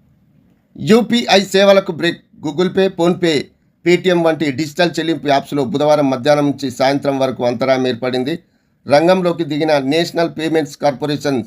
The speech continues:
సమస్యను వెంటనే సరిచేసింది. అలహాబాద్ హైకోర్టు జడ్జి తీర్పుపై సుప్రీం స్టే. మహిళా ఛాతీని తాకడం, డ్రెస్సును లాగడం అత్యాచారం కిందికి రాదంటూ అలహాబాద్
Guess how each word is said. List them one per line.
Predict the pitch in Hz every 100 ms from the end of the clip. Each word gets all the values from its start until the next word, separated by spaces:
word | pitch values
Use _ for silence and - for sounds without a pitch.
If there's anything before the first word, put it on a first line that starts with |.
| -
సమస్యను | 139 147 147 123
వెంటనే | 131 127 143 131
సరిచేసింది. | 131 117 120 127 127 123 107 - _ _ _ _ _ _ _ _ _ _ _ _ _ _
అలహాబాద్ | 147 190 202 190 185 180 -
హైకోర్టు | 156 160 175 131
జడ్జి | 156 139 165
తీర్పుపై | - 151 147 147 147
సుప్రీం | 120 143 135 151 135
స్టే. | 113 - 131 - _ _ _ _ _ _ _
మహిళా | - 175 202
ఛాతీని | 190 196 170 170 170
తాకడం, | 156 147 165 165
డ్రెస్సును | 135 147 147 165
లాగడం | 147 147 151 143 -
అత్యాచారం | 127 156 147 151 139 135 113
కిందికి | - 143 143 143
రాదంటూ | 135 131 143 135 165 -
అలహాబాద్ | 131 139 139 135